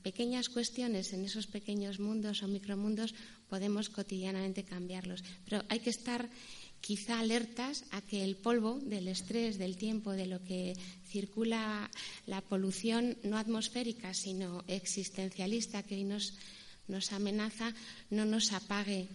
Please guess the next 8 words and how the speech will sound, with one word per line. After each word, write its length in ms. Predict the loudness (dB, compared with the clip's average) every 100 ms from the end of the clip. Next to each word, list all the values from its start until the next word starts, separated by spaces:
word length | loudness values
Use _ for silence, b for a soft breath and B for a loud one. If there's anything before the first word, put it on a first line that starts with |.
| -6
estas 380 | -6 -4 -2 0
señales 840 | 0 0 0 0 0 -2 -6 -14 -14 -8
rojas 460 | -4 -2 -2 -6
que 140 | -6 -4
yo 120 | -2
hoy 120 | -2
quisiera 440 | -2 -2 -2 -2 -4 -4
encender. 640 | -6 -6 -6 -8 -6 -8